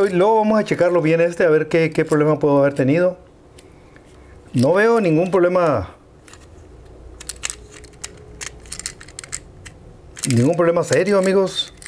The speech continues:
Y los alambres se miran bien todos aquí. Así que vamos a cambiarlo y vamos a ver qué, qué pasa, ¿ok? Vamos a ver si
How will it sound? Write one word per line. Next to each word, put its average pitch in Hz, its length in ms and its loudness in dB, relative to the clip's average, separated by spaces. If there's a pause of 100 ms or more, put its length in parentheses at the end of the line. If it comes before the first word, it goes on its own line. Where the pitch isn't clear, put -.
(580)
Y 143 80 0
los 120 180 0
alambres 156 360 0
se 156 80 0
miran 151 280 2
bien 143 220 2
todos 180 400 0
aquí. 202 400 -6 (1080)
Así - 220 -4
que 151 400 0 (1080)
vamos 151 220 2
a 165 80 0
cambiarlo 190 540 2
y 165 80 2
vamos 160 220 0
a 156 40 2
ver 147 140 2
qué, 147 360 0
qué 139 120 -2
pasa, 107 340 -2
¿ok? 117 120 -4 (1800)
Vamos 139 160 0
a 143 40 0
ver 135 160 2
si 127 400 0